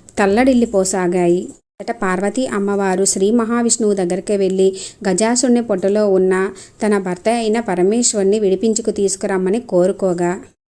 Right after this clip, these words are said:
మహావిష్ణువులు గంగిరెద్దుని వాని వేషంలో గజాసురుని వద్దకు వెళ్ళి ఆటపాటలు తోటి ఆ గజాసురుని మెప్పించగా ఆ గజాసురుడు సంతోషించిన వాడై ఏం వరం కావాలో కోరుకోమని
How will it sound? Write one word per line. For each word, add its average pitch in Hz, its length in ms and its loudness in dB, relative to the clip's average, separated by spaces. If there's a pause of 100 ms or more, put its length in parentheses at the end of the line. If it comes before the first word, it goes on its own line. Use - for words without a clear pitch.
మహావిష్ణువులు 233 580 0
గంగిరెద్దుని 220 640 2
వాని 208 280 2
వేషంలో 196 480 0
గజాసురుని 202 640 0
వద్దకు 185 360 -4
వెళ్ళి 190 360 0 (400)
ఆటపాటలు 220 840 0
తోటి 208 560 2 (120)
ఆ 208 200 0
గజాసురుని 214 500 0
మెప్పించగా 202 760 0
ఆ 233 220 -2
గజాసురుడు 202 520 0
సంతోషించిన 208 800 0
వాడై 190 380 -2 (340)
ఏం 233 200 4
వరం 226 240 2
కావాలో 196 480 -2
కోరుకోమని 202 880 2